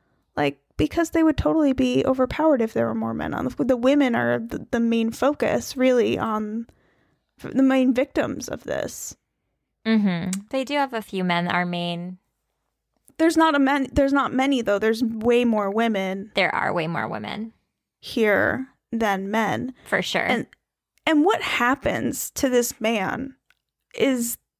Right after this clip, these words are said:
Speaker 2: Devastating.
Speaker 1: s-, it becomes a million times worse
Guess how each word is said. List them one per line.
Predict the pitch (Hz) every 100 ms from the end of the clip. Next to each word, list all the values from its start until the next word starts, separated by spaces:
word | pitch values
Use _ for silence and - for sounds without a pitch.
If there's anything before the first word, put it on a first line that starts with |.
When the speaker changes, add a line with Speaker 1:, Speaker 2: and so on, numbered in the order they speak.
| _ _ _ _ _ _ _ _ _ _ _ -
Speaker 2:
Devastating. | 170 160 165 - 160 160 160 165 175 -
Speaker 1:
s-, | - - - _ _ -
it | 359
becomes | 370 339 - 381 370 - _ -
a | 311
million | 302 302 311 311 339 349
times | 339 320 277 262
worse | 233 285 320 381 - -